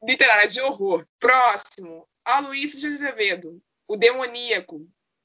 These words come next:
Não é muita gente que conhece esse cara, mas ele também faz parte do movimento realista brasileiro e, e do naturalismo literário. E o maranhense Aloysio de Azevedo, Aloysio Tancredo Belo Gonçalves de Azevedo, o nome dele é enorme,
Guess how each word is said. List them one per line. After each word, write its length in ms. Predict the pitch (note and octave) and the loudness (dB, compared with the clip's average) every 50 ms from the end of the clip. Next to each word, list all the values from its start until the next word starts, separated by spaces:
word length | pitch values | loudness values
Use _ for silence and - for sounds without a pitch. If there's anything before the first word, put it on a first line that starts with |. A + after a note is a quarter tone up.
| - | -4
Não 100 | - A#3 | 2 4
é 120 | C4 C#4+ D#4+ | 4 4 4
muita 260 | E4 E4+ - D#4+ D4 | 2 0 2 2 2
gente 220 | C#4+ C#4 C#4 - | 2 2 -2 -2
que 100 | - D4+ | -2 -2
conhece 680 | D4+ E4 D4+ C4 B3 A#3+ A#3+ - - - - D4+ D4 - _ _ _ _ | -2 0 2 4 4 4 4 2 0 -2 -4 -4 -4 -6 _ _ _ _
esse 240 | - B3 - - D#4+ | 2 2 2 2 -2
cara, 460 | - - B3 G#3+ F#3 F3 E3+ E3+ D#3+ F#3 G3 - _ _ _ _ _ _ - | 0 4 4 6 6 4 2 0 -2 -6 -8 -14 _ _ _ _ _ _ 2
mas 260 | A3 A#3 A#3+ A#3+ A#3+ C#4 | 4 4 4 4 4 2
ele 180 | C4 C#4 C#4 | 0 0 0
também 180 | - C#4+ C#4+ D4 | -2 -6 -6 -4
faz 220 | D4 C#4+ - - | -4 -4 -4 0
parte 280 | - A#3+ A#3 A3+ - - | 2 2 2 2 0 -6
do 140 | G#3 A#3 G#3 | -8 -8 -8
movimento 400 | A3 A3 G#3+ A3 G#3 G3+ G#3 A3 | -8 -8 -6 -6 -6 -6 -6 -4
realista 540 | - A3 A3 A3 G#3+ A3 A#3 C4 - - | 0 2 2 2 2 0 -2 -8 -6 -4
brasileiro 600 | C#4+ B3+ B3+ A#3+ A#3 G#3+ G3 F#3+ F#3+ G3 G#3 B3 - _ _ - | -2 -2 -2 -4 -4 -2 0 2 2 2 0 -2 -6 _ _ -12
e, 140 | - - - _ _ - | -12 -12 -14 _ _ -12
e 80 | G#3+ | -12
do 260 | A3+ G3 A#3+ A#3 G#3+ G#3 _ - | -10 -8 -8 -10 -10 -14 _ -16
naturalismo 680 | A#3 - - C4+ B3 B3 A#3 A3 G#3 A3 A3 A3 B3 A#3+ | -12 -6 0 2 4 4 4 2 0 -8 -8 -8 -8 -8
literário. 600 | A#3+ B3 - B3 A#3 G#3 F3+ F3 E3+ D3+ D#3+ D#3 _ _ _ _ _ _ - | -6 0 0 4 4 4 4 4 2 -2 -6 -10 _ _ _ _ _ _ 4
E 160 | A#3 B3+ C4 | 6 6 6
o 60 | C#4 | 6
maranhense 800 | C#4 C#4 C#4 C#4 C#4 D4+ D4+ D4 C#4+ C4 A#3+ A#3 A#3 B3 - - | 6 4 4 6 6 4 2 2 0 0 -2 -2 -2 -4 -6 -6
Aloysio 540 | C4+ A#3+ A#3 A3 A3 G#3+ G#3 G3+ G3+ G#3 - _ _ _ _ | -2 0 0 0 -2 -4 -8 -10 -10 -12 -12 _ _ _ _
de 140 | - - F#3+ | -4 -4 0
Azevedo, 640 | F3+ G#3+ A3 G#3+ G3 G3 G3 G3+ G3 G3 C#3 C#3 - _ _ _ _ | 2 2 2 4 4 2 2 2 0 -4 -8 -14 -16 _ _ _ _
Aloysio 680 | - G#3+ G3+ G3+ G#3 G#3 G#3 G#3 _ - - - A#3 G#3 - | 0 2 2 4 2 0 -2 -4 _ -10 -10 -10 -10 -10 -10
Tancredo 720 | B3+ B3+ B3 A#3 A3+ G#3 G3+ - A3 G#3+ G#3+ A3 A3 A#3 | -4 0 2 2 2 0 -4 -4 0 2 4 4 2 0
Belo 380 | G3 F3+ G3+ G3+ G#3+ A3 A3 A3 | 0 2 4 6 6 4 4 0
Gonçalves 400 | G#3 G#3 G3+ - G#3 G3+ G#3 G#3 | -2 -6 -4 -2 -2 -2 -2 -2
de 40 | |
Azevedo, 380 | G3 G3 G3+ F3+ F3 F3+ G3 G3+ | -4 -6 -6 -6 -4 -6 -6 -6
o 40 | G#3 | -6
nome 120 | G#3 G#3 | -8 -6
dele 200 | G3 G3 G3 A3 | -2 2 4 4
é 20 | A3+ | 4
enorme, 420 | A#3 G3+ F#3+ F#3 F3+ - A#3+ D4 | 4 2 0 0 0 0 -2 -4